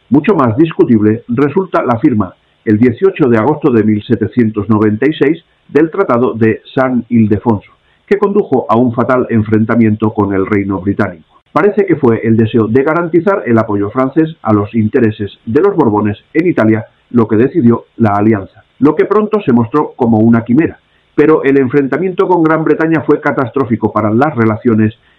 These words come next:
con las colonias y la economía española. No debió ser decisiva. En cambio, la búsqueda de un aliado frente a un reino siempre amenazador para el imperio colonial, la debilidad de la marina francesa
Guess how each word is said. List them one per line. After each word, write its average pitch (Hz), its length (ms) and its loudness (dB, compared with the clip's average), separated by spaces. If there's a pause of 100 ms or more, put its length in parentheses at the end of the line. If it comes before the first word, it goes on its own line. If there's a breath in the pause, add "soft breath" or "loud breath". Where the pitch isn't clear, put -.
con 160 180 2
las 170 140 -2
colonias 113 440 2 (100)
y 123 100 2
la 104 200 2
economía 107 500 2
española. 110 520 0 (460)
No 113 180 2
debió 107 300 2
ser 110 160 0
decisiva. 160 540 0 (280)
En 98 140 -4
cambio, 147 400 0 (360)
la 117 100 2
búsqueda 190 400 2
de 131 80 4
un 196 160 2
aliado 139 360 2
frente 107 340 -2
a 107 40 0
un 107 140 2
reino 104 440 -4 (360)
siempre 185 380 2
amenazador 107 640 0 (260)
para 120 280 2
el 160 100 2
imperio 120 360 0
colonial, 151 520 0 (300)
la 117 180 4
debilidad 123 480 2
de 107 80 0
la 101 100 -2
marina 123 320 0
francesa 107 600 -4